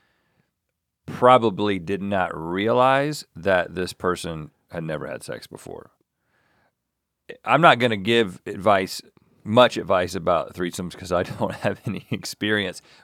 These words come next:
but it just feels to me like it would be a good guideline to be like, um, maybe that's not the best way for someone to lose their virginity or someone to have sex for the first time in the context of a threesome.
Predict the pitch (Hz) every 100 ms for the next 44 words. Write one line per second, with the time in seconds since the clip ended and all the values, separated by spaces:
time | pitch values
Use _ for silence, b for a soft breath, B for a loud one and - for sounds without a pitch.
0 | - 120 117 127 165 - - - 170 165
1 | 151 - - 131 104 101 110 120 143 165
2 | _ _ _ _ _ - 113 110 - 110
3 | 98 101 107 95 107 110 107 104 101 95
4 | 95 - 98 87 117 104 85 113 104 113
5 | 101 92 90 87 85 82 98 92 87 85
6 | 78 _ _ _ _ _ _ _ _ _
7 | 120 131 131 131 127 127 - _ _ -
8 | 110 127 156 185 175 156 135 120 123 123
9 | 104 104 98 82 117 120 - - - 92
10 | 82 85 98 85 78 73 78 80 73 -
11 | - 76 82 80 95 98 - 107 95 87
12 | 85 85 - 101 82 - 76 - 80 -
13 | 80 71 71 76 73 71 71 71 67 -
14 | 65 - 85